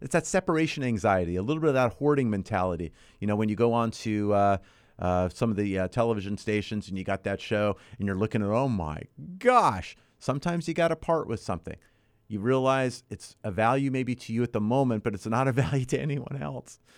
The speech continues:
And it's sad. It really, truly is. Uh, makes you consider all those purchases that you've done in the past. Uh, but again, as you go on, you realize sometimes a little bit more simplistic is better than everything in that room with you. Uh, so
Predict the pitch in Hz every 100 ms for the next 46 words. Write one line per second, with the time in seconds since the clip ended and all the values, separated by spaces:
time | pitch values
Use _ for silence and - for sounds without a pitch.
0 | _ - 113 117 - 131 117 101 - _
1 | _ - 107 117 117 117 - 120 110 110
2 | 113 101 - _ _ _ - 95 98 107
3 | - - 107 - 113 110 101 101 92 113
4 | 110 104 98 92 92 87 90 101 98 90
5 | 92 107 104 85 - - - - - -
6 | 87 87 87 85 92 101 95 104 104 87
7 | 101 90 104 104 104 98 107 117 113 101
8 | 98 110 107 110 110 - - _ - 101
9 | 92 104 104 92 107 98 107 107 101 -
10 | 98 - 113 - 107 104 101 104 110 98
11 | 98 120 101 90 110 101 101 98 98 95
12 | 82 95 92 82 - 71 _ _ _ _
13 | _ - 76 76 80 - - 90